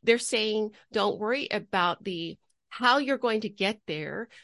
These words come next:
Right now, their invitation is to focus on the light that's beyond the appearances of things. And so that light is what helps get you through any stormy or cloudy.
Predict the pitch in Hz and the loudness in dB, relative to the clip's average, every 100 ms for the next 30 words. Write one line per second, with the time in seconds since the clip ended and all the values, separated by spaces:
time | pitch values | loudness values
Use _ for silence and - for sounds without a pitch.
0 | _ 180 220 220 214 220 - 196 180 - | _ 0 0 2 0 0 0 -2 -4 -8
1 | 208 208 - 196 190 175 - 190 - 214 | -8 -4 -4 -4 -4 -10 -10 -10 -6 -6
2 | 214 240 - 190 190 175 165 175 190 - | -4 -6 -4 -6 -4 -6 -4 -4 -4 -4
3 | 180 - 170 156 147 170 190 254 240 190 | -6 -6 -10 -6 -6 -4 -2 -2 -4 -8
4 | - _ - - 185 180 - 160 160 - | -8 _ -12 -6 -4 -4 -8 -10 -10 -10
5 | 156 117 - - - - - - 190 180 | -10 -10 -12 -14 -18 -20 -20 -4 -2 -2
6 | 180 - 190 175 170 185 190 190 185 214 | -6 -6 -4 -4 -2 -2 -2 -6 -8 -4
7 | 220 190 - - 170 180 175 180 196 170 | -2 -4 -6 -10 -10 -6 -8 -4 -6 -6
8 | 196 - 214 226 - 339 - 214 185 180 | -10 -4 -4 -2 -4 -4 -4 -6 -6 -4
9 | - 190 190 - - - - - 254 262 | -4 -2 -4 -6 -8 -8 -10 -6 -4 -2
10 | 269 254 220 175 - - 254 247 247 247 | -2 -2 -2 -4 -8 -10 -4 0 2 2
11 | 247 247 | 0 -4